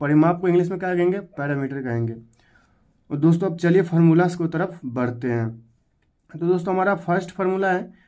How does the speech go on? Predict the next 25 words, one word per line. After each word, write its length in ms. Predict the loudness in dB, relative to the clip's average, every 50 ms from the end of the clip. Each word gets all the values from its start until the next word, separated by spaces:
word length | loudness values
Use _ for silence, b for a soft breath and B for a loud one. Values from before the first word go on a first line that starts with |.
| B _
वर्ग 380 | -8 -2 0 2 2 2 0 -2
का 140 | -4 -6 -6
क्षेत्रफल। 640 | -6 -4 -4 -4 -4 -4 -6 -10 -8 -8 -8 -10 -12 -16 -20 _ _ _ _ _ _ _ _
वर्ग 320 | -10 -4 -2 -2 -2 -2 -2
का 140 | -4 -6 -6
क्षेत्रफल 460 | -4 -2 -2 -2 -2 -2 -2 -2 0
बराबर 240 | 0 0 0 0 0
क्या 120 | -2 -2
है 80 | -2 -2
दोस्तों? 320 | -2 -4 -4 -6 -8 -10
भुजा 500 | -10 -10 -10 -4 0 0 2 2 2 0
गुना 280 | 2 2 2 0 0 0
भुजा 400 | -2 -6 -8 -8 -10 -10 -10 -12 -14 -18 _ _ _ _ _ _ _ -6
बराबर 460 | -2 2 2 2 4 2 0 -2 -4 -8 -16 _ _ _
ए 200 | -2 0 0 0 -2
स्क्वायर। 380 | -4 -6 -6 -6 -6 -6 -8 b b b b b b b -10
अब 120 | -2 2
दोस्तों, 340 | 2 4 4 2 0 -4 -6 -6 -6 _ 4
ए 160 | 6 6 6 4
स्क्वायर 280 | 0 -2 -4 -2 -2
को 100 | -2 -4
क्या 180 | -4 -4 -4 -2
कहते 240 | -2 -4 -4 -4 -4
हैं 80 | -4
दोस्तों? 240 | -4 -6 -6 -8 -10